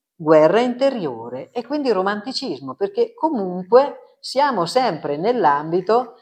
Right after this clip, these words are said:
di questi drammi e conflitti interiori, forse più Shakespeare che romanticismo dell'epoca.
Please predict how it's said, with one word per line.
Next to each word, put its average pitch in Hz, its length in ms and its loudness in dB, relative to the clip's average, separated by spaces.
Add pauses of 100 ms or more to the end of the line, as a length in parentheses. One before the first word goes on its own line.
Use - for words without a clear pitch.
(100)
di 226 140 -8
questi 247 480 0
drammi 202 680 4
e 220 140 2
conflitti 220 960 -2
interiori, 156 880 0 (840)
forse 302 440 4
più 262 160 -2
Shakespeare 233 800 4
che 220 500 6
romanticismo 185 1160 0
dell'epoca. 151 840 0